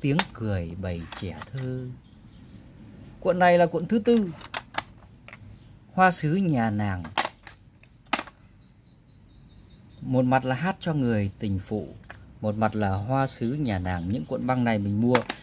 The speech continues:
về mình kiểm tra âm thanh rồi nhá. Ở đây có năm cuộn. Năm cuộn này là mình mua của sư huynh ở trên Sài Gòn. Thì ở trên đấy người ta mới có cái công nghệ in bìa màu. Chứ còn ở bản mình thì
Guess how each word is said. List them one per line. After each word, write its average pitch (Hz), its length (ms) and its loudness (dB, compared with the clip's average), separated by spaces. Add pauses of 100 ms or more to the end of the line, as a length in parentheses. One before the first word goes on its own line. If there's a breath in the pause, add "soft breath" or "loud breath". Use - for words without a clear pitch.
(140 loud breath)
về 101 140 -2
mình 101 140 -2
kiểm 90 260 -8
tra 113 140 -4
âm 120 180 -6
thanh 113 180 -6
rồi 104 180 -2 (280)
nhá. 95 180 -4 (4000)
Ở 147 100 2
đây 180 180 8
có 190 100 -2
năm 202 340 4
cuộn. 175 140 4 (520)
Năm 170 160 0
cuộn 147 220 2
này 135 100 2
là 131 100 2
mình 127 200 2
mua 147 140 4
của 117 140 0
sư 151 140 -2
huynh 147 180 0
ở 107 60 2
trên 139 180 -2
Sài 113 140 -2
Gòn. 104 240 0 (260 loud breath)
Thì 110 80 0
ở 110 60 4
trên 135 200 2
đấy 120 160 4
người 151 140 2
ta 127 100 2
mới 127 140 4
có 135 120 -2
cái 156 100 0
công 143 240 4
nghệ 131 160 6
in 147 200 4
bìa 117 140 6
màu. 101 280 4
Chứ 117 60 0
còn 131 120 0
ở 113 160 0
bản 107 340 2
mình 117 220 2
thì 110 180 2